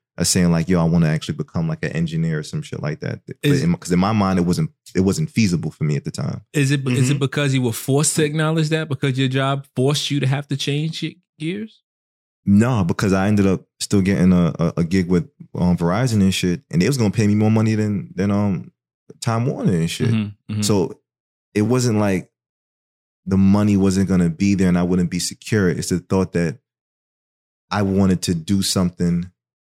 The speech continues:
Speaker 1: that always resonated with me. And there's a
Speaker 2: Mm-hmm.
Speaker 1: fear when it's like, you know, there's, there's this,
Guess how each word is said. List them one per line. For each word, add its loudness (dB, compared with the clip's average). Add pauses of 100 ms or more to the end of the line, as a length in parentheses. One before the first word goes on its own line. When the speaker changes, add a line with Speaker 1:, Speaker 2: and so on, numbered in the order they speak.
(240)
Speaker 1:
that -2
always 2
resonated 2
with 2
me. -4 (180)
And 2
there's 2
a 0
Speaker 2:
Mm-hmm. -2
Speaker 1:
fear 0
when 2
it's -2
like, -2
you 0
know, 2
there's, -2 (680)
there's 0
this, -4